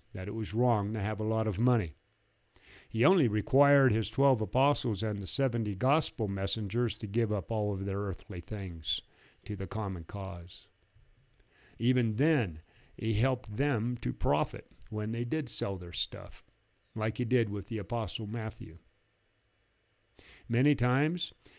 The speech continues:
Jesus advised his wealthier disciples,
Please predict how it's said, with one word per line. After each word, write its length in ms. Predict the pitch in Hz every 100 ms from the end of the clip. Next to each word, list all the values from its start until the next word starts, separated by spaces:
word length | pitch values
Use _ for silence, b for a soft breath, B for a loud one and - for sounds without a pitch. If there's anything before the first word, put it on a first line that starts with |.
| b 113
Jesus 560 | 92 139 156 156 131
advised 720 | 135 113 95 117 120 147 143
his 220 | 113 95
wealthier 440 | 107 127 123 120 110
disciples, 840 | 104 - 123 120 - 98 113 -